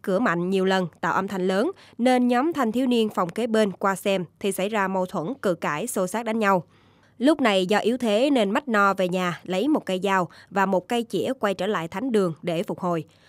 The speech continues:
Đối tượng đến phòng học dùng cán dao thụt mạnh vào cửa kính nhiều lần rồi cầm dao rượt đuổi nhóm thanh thiếu niên ngoài sân.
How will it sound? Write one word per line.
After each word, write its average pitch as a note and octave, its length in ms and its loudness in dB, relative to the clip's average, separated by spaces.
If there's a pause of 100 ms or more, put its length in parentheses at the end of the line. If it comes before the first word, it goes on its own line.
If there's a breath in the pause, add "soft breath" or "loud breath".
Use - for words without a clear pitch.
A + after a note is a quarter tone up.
(120)
Đối D4+ 140 6
tượng G3 280 2
đến A3+ 200 2
phòng G#3 180 0
học G3+ 240 0 (120)
dùng G3 260 2
cán A3+ 260 -2
dao G#3+ 240 4
thụt G3 240 -6
mạnh F3 280 -2
vào F3 160 0
cửa F3 160 -2
kính A3 260 0
nhiều A#3+ 140 4
lần F3+ 240 0 (260 loud breath)
rồi A3 220 4
cầm G#3 260 -2
dao B3+ 200 0
rượt G3 180 -4
đuổi F3 220 -2
nhóm A3+ 280 -2
thanh A#3 140 -4
thiếu A3+ 160 0
niên G#3 140 0
ngoài E3 140 -4
sân. G3+ 260 0